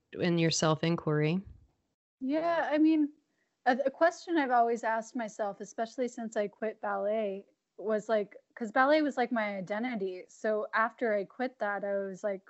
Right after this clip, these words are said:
Speaker 2: "Who am I?" That's
Speaker 1: Yeah.
Speaker 2: always the question. "Who am I?"
Speaker 1: Yeah,
Speaker 2: You know, I
Speaker 1: that's a
Speaker 2: can't,
Speaker 1: good
Speaker 2: I
Speaker 1: one.
Speaker 2: can't be this passing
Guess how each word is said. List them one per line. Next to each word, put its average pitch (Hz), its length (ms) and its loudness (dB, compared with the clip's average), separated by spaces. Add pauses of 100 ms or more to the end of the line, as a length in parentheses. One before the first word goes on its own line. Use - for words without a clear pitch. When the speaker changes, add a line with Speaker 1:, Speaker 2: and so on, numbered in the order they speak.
Speaker 2:
"Who 254 80 2
am 247 120 2
I?" 285 280 0 (480)
That's 226 180 4
Speaker 1:
Yeah. 175 180 8
Speaker 2:
always 262 180 2
the 220 100 -4
question. 196 600 -4
"Who 269 120 0
am 320 160 2
I?" 180 240 -6 (1300)
Speaker 1:
Yeah, 175 200 4
Speaker 2:
You 170 60 2
know, 240 80 2
I 233 60 4
Speaker 1:
that's 233 140 -2
a 302 40 6
Speaker 2:
can't, 285 160 4
Speaker 1:
good - 40 4
Speaker 2:
I 262 40 4
Speaker 1:
one. - 60 0
Speaker 2:
can't 311 260 2
be 294 160 2
this 247 280 -4
passing 220 540 -4